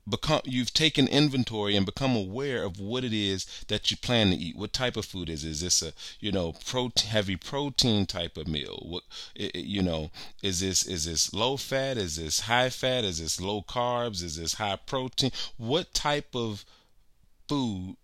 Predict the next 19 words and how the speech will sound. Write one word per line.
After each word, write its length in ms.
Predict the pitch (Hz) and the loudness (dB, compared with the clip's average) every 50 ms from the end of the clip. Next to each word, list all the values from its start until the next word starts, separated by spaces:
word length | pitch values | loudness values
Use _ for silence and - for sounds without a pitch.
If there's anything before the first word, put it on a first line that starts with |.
| _ - | _ -8
fuel 580 | - - - - 151 160 147 120 101 98 101 - | -8 -6 -4 0 0 2 2 2 0 -2 -2 0
am 140 | - 104 101 | 4 4 6
I 140 | 101 98 - - | 4 4 2 0
planning 720 | - - - 135 139 143 143 127 98 85 80 80 95 104 - - _ - _ - - - | -4 0 2 4 6 6 6 6 6 4 2 2 0 -4 -8 -20 _ -20 _ -8 0 0
to 180 | - 127 113 | 2 2 2
consume? 800 | - - 101 92 - - - 147 147 123 92 80 71 67 - - - _ _ _ _ - _ | 0 2 2 4 6 6 6 6 6 4 4 2 0 -4 -8 -12 -20 _ _ _ _ -20 _
Food, 560 | - - - 131 135 131 131 131 135 139 131 - - - - _ _ - _ _ - - _ _ _ _ _ _ - 113 | -12 -6 -2 -2 0 0 0 -2 -4 -6 -8 -12 -20 -20 -20 _ _ -20 _ _ -20 -20 _ _ _ _ _ _ -8 -2
drinks, 720 | 87 90 113 135 131 131 135 131 - - - - - - - - - _ _ _ _ _ _ _ _ _ - _ _ _ _ _ - - | 0 4 8 8 8 8 8 6 6 6 6 6 4 0 -8 -20 -20 _ _ _ _ _ _ _ _ _ -20 _ _ _ _ _ -6 0
all 280 | 113 131 151 170 165 139 | 0 2 4 4 2 2
of 140 | 104 82 | 0 -2
that. 320 | 80 78 76 67 - - - - - - _ _ - _ | -4 -6 -6 -6 -10 -14 -18 -18 -20 -20 _ _ -10 _
If 140 | - - - | 0 6 8
I 100 | 131 123 | 8 8
take 320 | - - 170 180 170 - | 8 6 6 6 6 6
mental 380 | 160 160 160 151 - - 139 127 | 6 6 6 6 4 2 4 4
note 380 | 123 135 156 156 131 117 - - _ _ - | 6 6 6 4 4 2 -2 -6 _ _ -2
of 140 | 107 101 | -2 -2
what 200 | 110 120 131 131 | 0 -2 0 2
I, 200 | 127 117 110 107 | 2 0 0 -2